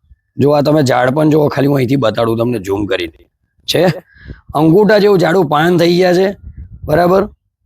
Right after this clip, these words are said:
દરેક આખું ખેતર ભરચક ભરાઈ ગયેલું છે. અને આ પાછળ બે ટાવર મેં ટાઈમે બતાડ્યા હતા તમને. આ તમાકુ તો જુઓ ખાલી, પહેવાની જગ્યા નહીં સાહેબ, એવું થઈ ગયું છે આ ટાવર.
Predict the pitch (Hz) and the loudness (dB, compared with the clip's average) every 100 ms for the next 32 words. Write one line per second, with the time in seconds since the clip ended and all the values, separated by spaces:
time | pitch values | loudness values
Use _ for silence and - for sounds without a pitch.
0 | _ - - - - 143 180 208 208 - | _ -18 -16 -12 -2 2 4 4 4 2
1 | 139 - 196 - 160 160 202 185 127 147 | -4 -2 -4 -2 -2 -2 0 0 2 0
2 | - 175 135 143 143 123 110 101 90 82 | 0 0 0 2 2 2 0 -2 -6 -10
3 | - - _ - - _ _ _ _ - | -16 -20 _ -20 -20 _ _ _ _ -20
4 | _ - 143 147 143 156 160 165 160 151 | _ -4 0 0 0 2 2 2 0 0
5 | 156 160 165 151 151 160 143 170 180 180 | 2 2 2 0 0 2 0 2 2 2
6 | 165 147 139 151 - - - _ - 131 | 2 0 0 -2 -6 -16 -20 _ -8 -4
7 | 127 143 147 156 139 165 180 170 175 - | -2 0 2 2 2 2 2 2 0 -2
8 | _ _ _ 175 185 185 208 233 202 160 | _ _ _ -2 0 2 2 2 2 0
9 | 170 208 214 175 208 175 180 180 180 185 | 2 2 2 2 2 2 2 2 2 2
10 | 180 170 151 160 143 | 2 0 0 0 0